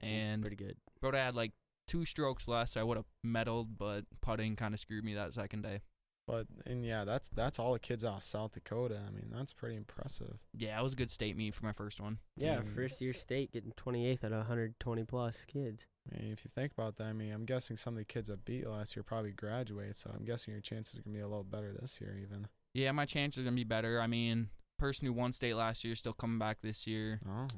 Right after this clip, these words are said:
Speaker 2: So,
Speaker 3: Perfect.
Speaker 2: he's gonna be a tough component, but hopefully.
Speaker 3: Okay. Yeah, hopefully all goes well. So, uh, how long do you guys usually practice after school?
Speaker 2: After school, we practice tr-,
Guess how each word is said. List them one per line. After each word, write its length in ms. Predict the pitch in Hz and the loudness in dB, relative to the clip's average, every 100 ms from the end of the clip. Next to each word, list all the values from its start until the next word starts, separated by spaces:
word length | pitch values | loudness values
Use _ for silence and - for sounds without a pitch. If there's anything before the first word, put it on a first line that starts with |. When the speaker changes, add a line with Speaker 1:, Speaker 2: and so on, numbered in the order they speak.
| 95 | -10
Speaker 2:
So, 520 | - - 107 104 104 104 - | -12 -4 -2 0 -2 -4 -10
Speaker 3:
Perfect. 160 | - - | -16 -4
Speaker 2:
he's 100 | 127 | 2
gonna 120 | 127 | 4
be 80 | 120 | 4
a 100 | 110 | 2
tough 340 | - 123 117 | 2 4 4
component, 640 | - 117 107 110 110 110 - - | 4 4 4 4 2 0 -2 -8
but 280 | - 85 92 - - - - | -6 -4 -4 -6 -16 -16 -6
hopefully. 440 | 110 - 101 104 - _ _ - - - - 104 | -4 -2 -2 -2 -6 _ _ -16 -14 -12 -8 -8
Speaker 3:
Okay. 440 | 117 - 127 113 110 - | -6 -6 -6 -4 -8 -8
Yeah, 160 | 110 110 | -6 -4
hopefully 380 | 113 127 - 107 | -4 -4 -4 -4
all 160 | 104 | -2
goes 280 | 104 101 98 | -4 -4 -6
well. 340 | 98 98 101 98 _ _ _ _ _ _ _ _ _ _ _ _ | -8 -6 -6 -8 _ _ _ _ _ _ _ _ _ _ _ _
So, 560 | - 131 131 127 123 120 | -2 2 4 6 4 2
uh, 200 | 117 117 - _ _ _ | 0 -4 -8 _ _ _
how 140 | - | 0
long 180 | 185 214 | 2 4
do 60 | 151 | 4
you 360 | 131 117 110 113 - - | 4 2 -2 -6 -16 -2
guys 300 | 127 117 117 | 2 2 0
usually 200 | 113 110 | -2 -4
practice 600 | - 98 98 107 - - | -6 -4 -4 -4 -8 -8
after 280 | - - - | -8 -10 -10
school? 480 | - 50 50 - - _ _ _ _ _ | -10 -8 -10 -10 -14 _ _ _ _ _
Speaker 2:
After 280 | 123 135 - | 0 0 0
school, 300 | 160 - 151 | -4 0 2
we 100 | 147 | 2
practice 420 | 131 123 127 123 - | 4 2 2 -4 -6
tr-, 160 | - | -10